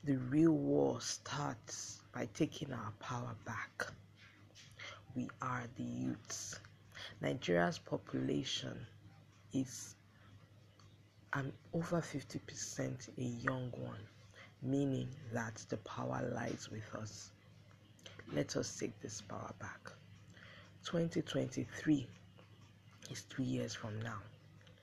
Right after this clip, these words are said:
We must elect a presidency. And it's not just by electing a presidency. We must ensure that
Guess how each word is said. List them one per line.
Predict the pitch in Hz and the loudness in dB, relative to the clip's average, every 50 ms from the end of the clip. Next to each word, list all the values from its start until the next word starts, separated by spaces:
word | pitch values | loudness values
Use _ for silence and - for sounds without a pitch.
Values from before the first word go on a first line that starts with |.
| - - - - - - - - | -16 -14 -12 -12 -12 -12 -6 -2
We | 151 135 | 0 0
must | 135 135 139 143 151 156 160 151 - - - - - | 2 2 2 4 4 4 4 2 0 -4 -8 -6 -4
elect | 123 120 120 127 135 127 - 107 - - - - - - - | -2 0 2 4 4 4 4 2 -2 -6 -10 -12 -14 -12 -12
a | - | -10
presidency. | - - - - 139 131 127 117 - 123 113 110 120 113 110 107 - - - - - - - - - - - - - - - - - - - - - - - - - - - - - - - - - - | -8 -6 0 4 6 6 6 4 2 -2 -2 -2 -2 -2 -4 -4 -6 -6 -6 -8 -8 -10 -14 -16 -20 -20 -20 -20 -20 -20 -20 -20 -20 -20 -20 -20 -20 -20 -20 -20 -20 -20 -20 -18 -14 -12 -10 -4 0 4
And | 170 185 214 | 4 6 6
it's | 226 - - - | 4 4 4 4
not | 226 262 254 247 - | 6 6 6 6 4
just | - 180 170 160 - - | 4 4 4 2 2 0
by | - 143 135 | 0 0 2
electing | 127 127 131 135 143 143 139 - - - 147 139 135 | 2 2 2 4 4 2 2 0 -2 -2 0 0 0
a | 131 | 0
presidency. | - - - 131 131 - - - - 127 127 127 120 - - - 127 | -2 0 0 0 0 0 -2 -4 -2 0 0 0 -2 -4 -4 -2 0
We | 127 147 165 165 | 2 4 6 6
must | 165 165 160 156 156 156 147 - - - - | 8 8 8 8 6 6 4 2 -2 -2 -2
ensure | 143 139 135 - - - - - 151 156 151 139 131 117 104 - - - - - - - - - - - - - - - - - - - - - - - - | 0 0 -2 -2 -4 -4 2 6 8 8 8 8 6 2 -4 -10 -16 -18 -18 -18 -20 -20 -20 -18 -18 -18 -18 -18 -16 -14 -14 -12 -10 -10 -10 -12 -6 0 2
that | 147 147 | 4 4